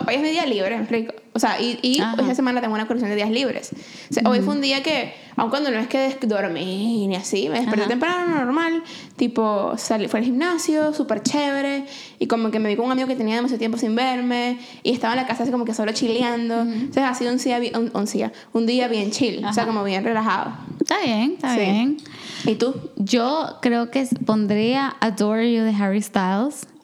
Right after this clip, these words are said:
Speaker 2: No solo porque la estaba escuchando recién, sino que, y igual, igual que vos, no por la letra, sino que por, por el mood. Ando como entre, entre sentida, pero también medio como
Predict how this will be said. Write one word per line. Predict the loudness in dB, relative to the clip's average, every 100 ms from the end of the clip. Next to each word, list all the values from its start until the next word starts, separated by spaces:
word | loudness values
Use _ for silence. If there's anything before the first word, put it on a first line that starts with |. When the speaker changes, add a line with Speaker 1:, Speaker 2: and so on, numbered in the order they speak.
| _
Speaker 2:
No | 0 2 2
solo | 2 0 0
porque | 0 0
la | 0
estaba | 0 0 0
escuchando | 0 -2 0 2 2
recién, | 0 0 0 0 -2 -8 -12 -14 -4
sino | 0 2 2 0
que, | -2 -2 -2
y | 0 2
igual, | 2 2 0 -2
igual | 0 2 2 2
que |
vos, | 2 2 0 0
no | 0
por | 0
la | 0
letra, | 2 0 0 -2
sino | 0 2 2
que | 0
por, | 0 2 2 2 0 0 -2 -6 -18 2
por | 2
el | 4 2
mood. | 2 2 2
Ando | 2 0 0
como | 0 2 0
entre, | 0 0 0 0 2 2 2 0 0 -4 -18 -20 -20 -20 -20 0
entre | 0 2 2 0
sentida, | 2 0 2 2 2 0 -2 -4 -8 -2
pero | 0 0
también | 0 0 2 2
medio | 2 2 0
como | 0 2 2 2 0 -2 -2 -4